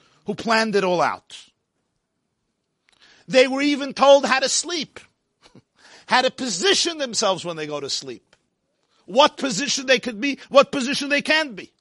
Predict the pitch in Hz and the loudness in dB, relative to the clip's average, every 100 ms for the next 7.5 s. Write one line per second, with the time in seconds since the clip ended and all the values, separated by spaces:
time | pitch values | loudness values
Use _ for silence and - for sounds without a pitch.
0 | _ _ _ _ - 294 285 269 - 311 | _ _ _ _ 4 4 4 -4 -2 -2
1 | 320 311 311 277 - - 302 285 269 190 | -2 -6 -8 -6 -6 -6 -8 -6 -8 -4
2 | 285 262 262 226 247 214 226 226 233 170 | 0 2 2 0 -2 0 0 2 2 0
3 | 135 - _ _ _ 254 240 233 226 254 | -10 -14 _ _ _ -4 -2 -4 0 0
4 | 254 - 226 - - 392 392 269 - 170 | 0 -2 -4 -4 0 2 4 2 -2 -4
5 | 127 - - _ _ 247 247 277 262 - | -6 -8 -20 _ _ -8 -2 0 0 -4
6 | 330 359 - 349 359 403 - - _ _ | -10 -8 -8 -4 -6 -6 -18 -20 _ _
7 | - 392 381 311 160 | -2 0 0 -2 -4